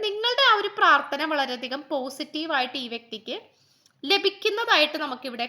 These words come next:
കാണാൻ സാധിക്കുന്നുണ്ട്. അതായത് നിങ്ങൾ സ്വന്തം, നിങ്ങൾ already പ്രാർത്ഥിക്കുന്ന ആൾക്കാരാണ്, നിങ്ങൾക്ക് ദൈവത്തിൽ വിശ്വാസമാണ്, എല്ലാമാണ്. അപ്പോ നിങ്ങൾ സ്വന്തമായിട്ട് നിങ്ങൾക്ക് വേണ്ടി പ്രാർത്ഥിക്കുന്നു. At the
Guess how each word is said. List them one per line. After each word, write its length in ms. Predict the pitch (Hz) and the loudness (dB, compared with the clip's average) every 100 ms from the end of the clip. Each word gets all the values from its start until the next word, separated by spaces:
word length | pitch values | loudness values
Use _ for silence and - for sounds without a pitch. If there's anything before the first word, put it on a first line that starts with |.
| 285 | -2
കാണാൻ 340 | 262 233 233 | -2 -2 -6
സാധിക്കുന്നുണ്ട്. 720 | - 269 226 226 233 208 202 | -6 -4 -4 -6 -12 -12 -8
അതായത് 420 | 214 269 269 330 494 - _ _ _ _ - _ _ - - | -2 -2 -2 -4 -8 -14 _ _ _ _ -20 _ _ -20 -6
നിങ്ങൾ 260 | 330 330 | 0 0
സ്വന്തം, 440 | 415 440 403 403 277 | 0 -4 -6 -10 -10
നിങ്ങൾ 180 | 294 359 | 2 4
already 380 | 330 311 349 | 4 2 -2
പ്രാർത്ഥിക്കുന്ന 560 | 403 349 302 311 294 320 | 2 4 4 -2 -6 -2
ആൾക്കാരാണ്, 600 | 302 285 269 285 277 330 | -2 0 0 2 2 0
നിങ്ങൾക്ക് 220 | 415 285 | -6 -2
ദൈവത്തിൽ 380 | 294 269 254 262 | -2 -2 -6 -8
വിശ്വാസമാണ്, 920 | 277 - 262 247 240 285 247 320 - | -8 -6 -4 -4 -2 -2 -2 -4 -6
എല്ലാമാണ്. 640 | 254 247 247 262 240 240 440 _ _ - | -4 -2 -4 -2 -4 -4 -12 _ _ -4
അപ്പോ 240 | 302 370 494 | -4 -2 -2
നിങ്ങൾ 300 | 415 359 392 | -2 -2 -4
സ്വന്തമായിട്ട് 720 | 480 427 370 453 480 440 427 403 | -4 -6 -6 -6 -4 -4 -4 -6
നിങ്ങൾക്ക് 300 | 339 311 294 | -6 -6 -4
വേണ്ടി 220 | 277 254 | -4 -6
പ്രാർത്ഥിക്കുന്നു. 840 | 277 254 226 - 214 214 226 427 - _ - 247 | -4 -2 -2 -6 -14 -10 -10 -12 -18 _ -6 -4
At 60 | |
the 140 | 247 | -2